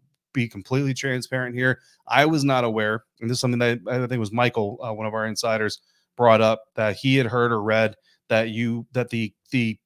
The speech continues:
person being hired, so the minority in this situation would be Eric Bieniemy. Eric Bieniemy has to have worked for the,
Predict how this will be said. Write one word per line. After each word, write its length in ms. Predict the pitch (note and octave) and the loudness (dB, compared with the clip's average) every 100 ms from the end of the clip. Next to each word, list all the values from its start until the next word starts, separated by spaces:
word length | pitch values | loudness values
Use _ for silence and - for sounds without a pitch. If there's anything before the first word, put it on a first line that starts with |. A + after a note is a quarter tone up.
| - | -6
person 400 | E3+ D#3 D3 A#2+ | 0 0 0 0
being 260 | C#3 B2+ | 2 0
hired, 460 | A2+ - C3+ G#2 G2+ | -2 2 4 4 -2
so 80 | A#2 | -4
the 80 | |
minority 400 | A2+ A2+ A#2 A#2+ | -2 -2 -2 -4
in 80 | A2+ | -4
this 140 | G2+ - | -6 -8
situation 420 | G#2+ G#2+ G2+ B2 | -8 -8 -8 -8
would 140 | A#2 | -10
be 160 | A2 G2+ | -10 -8
Eric 240 | A2 G#2 | -8 -8
Bieniemy. 340 | A#2 A2 G#2+ A#2+ | -4 -4 -2 -4
Eric 220 | A2+ A2 | -4 -4
Bieniemy 320 | B2+ A#2+ A2+ - _ _ | -2 -2 -2 -6 _ _
has 260 | - C#3 C#3 | 0 2 2
to 80 | C#3 | 0
have 120 | A#2+ | 0
worked 280 | G#2 C3 C3+ | 0 -2 -2
for 240 | - C3 | -2 -2
the, 100 | A#2 | -2